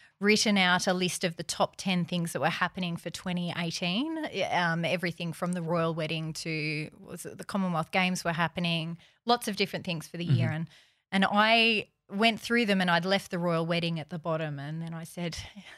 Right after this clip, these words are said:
Speaker 1: "Wouldn't it be amazing if we could go over and do,
Speaker 2: Yeah.
Speaker 1: you know?" And he was like, "Kate, I have been with the company for twenty-four years
Speaker 2: Yeah.
Speaker 1: and I am telling you that there is no chance that they are ever going to approve this."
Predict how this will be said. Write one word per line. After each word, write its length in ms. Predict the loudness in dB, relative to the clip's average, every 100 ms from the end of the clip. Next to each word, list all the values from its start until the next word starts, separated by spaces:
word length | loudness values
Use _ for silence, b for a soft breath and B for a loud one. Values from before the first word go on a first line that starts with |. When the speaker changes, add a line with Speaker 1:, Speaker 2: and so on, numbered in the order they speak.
| _ B B B B _ _ -2
Speaker 1:
"Wouldn't 180 | 0 0
it 60 | 2
be 80 |
amazing 520 | 2 2 0 -4 -6 -8
if 140 | -6
we 120 | -8
could 160 | -8 -8
go 200 | -6 -6
over 220 | -6 -8
and 160 | -8 -2
do, 100 | 0
Speaker 2:
Yeah. 140 | 2
Speaker 1:
you 120 | 0
know?" 100 | -2 -4 -8 -6
And 80 | -4
he 60 |
was 160 | -4 -8
like, 160 | -12
"Kate, 320 | -10 -8 -8 -10 _ _
I 120 | 0
have 260 | 0 -2 -6
been 160 | -6 -6
with 140 | -8
the 80 | -10
company 440 | -6 -6 -6 -8
for 160 | -8 -12
twenty-four 720 | -6 -4 -4 -6 -8 -6 -6
years 360 | -4 -6 -6 -6
Speaker 2:
Yeah. 80 | -6 B B B B
Speaker 1:
and 100 | 2
I 140 | 4 4
am 120 | 2
telling 380 | 2 2 2 2
you 140 | 0 -2
that 180 | -2
there 140 | 0 0
is 140 | 0
no 240 | 2 2 2
chance 720 | 0 0 0 -2 -8 -14 -14 _ _
that 140 | 2 4
they 200 | 6 6
are 100 | 6
ever 240 | 4 2
going 260 | 0 0 -2
to 140 | -6
approve 400 | -10 -8 -8 -8
this." 240 | -12 -20